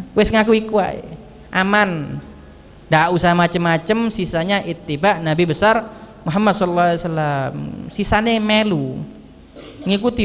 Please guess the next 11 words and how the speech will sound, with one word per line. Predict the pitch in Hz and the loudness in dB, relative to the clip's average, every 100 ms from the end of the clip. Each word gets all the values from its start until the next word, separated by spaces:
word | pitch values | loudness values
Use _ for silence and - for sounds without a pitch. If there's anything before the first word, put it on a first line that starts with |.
| 170 | 2
Rasulullah | 151 220 170 156 214 190 | 4 2 4 4 2 0
sallallahu | - 175 180 170 160 | -4 -4 0 0 0
alaihi | 160 | 0
wasallam, | 151 156 147 147 - | -2 -4 -6 -8 -8
ngamalkan | 156 143 135 131 127 127 127 | -2 2 4 2 2 -2 -2
sunnah, | 190 196 190 180 185 - - - - | -2 -2 -2 -2 -4 -10 -20 -12 0
ngamalkan | 139 139 135 135 131 | 2 4 2 0 -2
syariat, | 143 143 165 170 160 160 - | 0 2 2 2 0 -2 -4
noto | 151 147 151 147 143 | 0 2 2 2 0
anak, | 139 147 156 151 151 131 | 2 2 2 2 0 -2
noto | 147 143 143 | -2 -2 -2